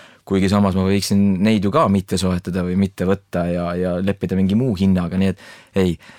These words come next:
ei, ei saa kindlasti öelda, et, et, et, et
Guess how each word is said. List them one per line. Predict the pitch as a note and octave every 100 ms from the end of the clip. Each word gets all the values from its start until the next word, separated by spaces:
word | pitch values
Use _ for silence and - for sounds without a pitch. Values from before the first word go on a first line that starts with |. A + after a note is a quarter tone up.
| - - - -
ei, | A#2+ B2+ A2 A#2+
ei |
saa | A#2+ A2
kindlasti | A2 F#2+ - G2+
öelda, | F#2+ F2 F2+
et, | -
et, | F2 - F#2+ F#2 F2 F#2
et, | - F#2
et | - -